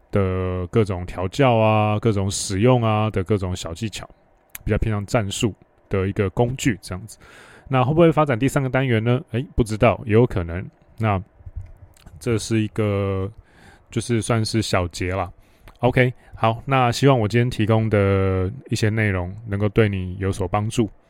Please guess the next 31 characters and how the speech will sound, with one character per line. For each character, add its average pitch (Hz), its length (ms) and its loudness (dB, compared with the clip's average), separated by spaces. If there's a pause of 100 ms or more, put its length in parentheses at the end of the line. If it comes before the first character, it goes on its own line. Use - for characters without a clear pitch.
(280)
能 101 120 -2
够 104 300 4
帮 107 200 0
助 110 140 2
你 98 100 -2
在 101 200 0
缓 101 180 2
缓 98 180 -2
觉 98 160 0
醒 92 220 -4
或 95 160 -2
者 101 60 0
是 98 100 -4
自 110 160 -2
我 98 100 2
提 101 140 -4
升 104 160 -2
的 98 80 -2
路 101 240 0
上， 95 260 -4 (600)
能 101 180 -2
够 104 360 2
更 107 180 -2
快 107 200 -2
地 92 60 -4
突 98 140 -4
破 101 200 0
一 101 60 -2
些 98 460 -4
障 104 280 -2
碍。 107 220 0